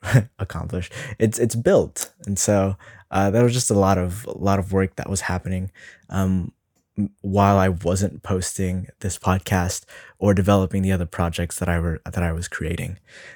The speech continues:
Um, but today I wanna talk about creating an idea and also developing an idea. Uh, for the past couple weeks,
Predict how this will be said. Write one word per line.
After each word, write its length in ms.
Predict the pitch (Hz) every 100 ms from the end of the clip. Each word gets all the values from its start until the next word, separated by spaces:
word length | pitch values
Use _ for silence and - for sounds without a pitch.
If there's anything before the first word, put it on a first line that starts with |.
| _
Um, 540 | - 95 90 87 87 92 _ _ -
but 200 | 110 -
today 220 | 120 131
I 40 |
wanna 220 | 156 143
talk 240 | 113 113 107
about 380 | 101 101 98 - - _ _
creating 460 | - 113 107 120 131
an 60 | 127
idea 360 | 127 131 131
and 80 | 107
also 240 | 107 113
developing 540 | 107 98 101 101 - 87
an 100 | -
idea. 380 | - - - - - - _ -
Uh, 460 | 92 87 76 73 71 - _ _ _ _ _ -
for 140 | - 117
the 80 |
past 400 | 113 127 131 135
couple 300 | - - 113
weeks, 560 | 104 101 95 - - -